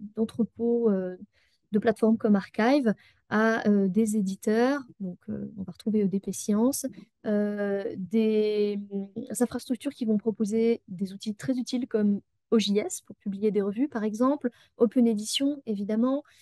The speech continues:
euh, et vous allez retrouver des acteurs aussi bien français, euh, qu'étrangers, euh, parce qu'on essaye, voilà, de, de travailler avec tous les outils et toutes les infrastructures qui peuvent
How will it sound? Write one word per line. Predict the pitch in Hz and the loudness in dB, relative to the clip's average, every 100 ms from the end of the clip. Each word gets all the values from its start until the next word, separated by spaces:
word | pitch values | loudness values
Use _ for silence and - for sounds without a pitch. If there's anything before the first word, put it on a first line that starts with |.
| - _ - | -20 _ -6
euh, | 196 - | -2 2
et | 254 | 2
vous | 285 269 | 4 4
allez | 247 | 4
retrouver | - 240 233 294 | -2 -8 0 0
des | 302 254 | 0 -2
acteurs | 240 - 262 | -2 -2 -2
aussi | 240 - | -2 -4
bien | 220 233 226 | -4 -2 -4
français, | - - 262 - 226 294 - _ _ | -8 -6 -6 -4 -6 -6 -10 _ _
euh, | 202 196 - | -14 -14 -10
qu'étrangers, | - - 214 202 185 311 _ _ _ _ - | -10 -6 -4 -4 -6 -14 _ _ _ _ -10
euh, | 190 185 180 180 175 - 165 | -8 -8 -12 -14 -20 -20 -16
parce | 185 - | -14 -8
qu'on | 226 202 | -2 0
essaye, | 185 240 240 214 _ 196 | 0 0 0 -4 _ -6
voilà, | 202 196 | -4 -4
de, | 170 185 - _ 190 | -6 -12 -16 _ -14
de | 196 | -10
travailler | - 208 226 | -4 -2 0
avec | 247 196 - _ _ - | -2 -4 -10 _ _ -4
tous | 320 | -2
les | 262 | 0
outils | 254 - | -2 -4
et | 240 | -6
toutes | - 277 | -6 -6
les | 240 | -4
infrastructures | 226 208 - 208 277 | -4 -6 -8 -12 -14
qui | - 220 | -16 -6
peuvent | 240 196 | -4 -4